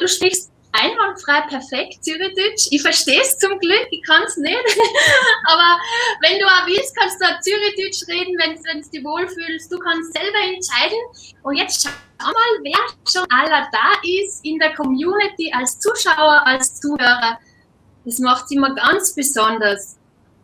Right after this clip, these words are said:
Ja, wunderbar, lieber Andreas. Wir freuen uns, dass du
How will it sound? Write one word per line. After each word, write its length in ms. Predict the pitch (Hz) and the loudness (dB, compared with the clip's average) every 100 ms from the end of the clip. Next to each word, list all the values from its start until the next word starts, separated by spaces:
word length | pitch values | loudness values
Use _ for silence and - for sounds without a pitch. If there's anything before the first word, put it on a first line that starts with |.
| _ _ - | _ _ -8
Ja, 460 | 247 294 311 269 269 | -4 0 2 2 0
wunderbar, 840 | 339 392 330 247 240 240 226 - 247 | 0 2 0 0 4 4 4 2 -4
lieber 200 | 277 262 | -4 -2
Andreas. 960 | 247 240 220 220 214 202 202 202 - | -2 -4 -4 -2 0 0 -4 -8 -14
Wir 140 | 247 247 | -14 -16
freuen 400 | - 226 277 269 | -6 -4 -4 -6
uns, 140 | 269 | -8
dass 180 | 269 | -10
du 80 | 269 | -10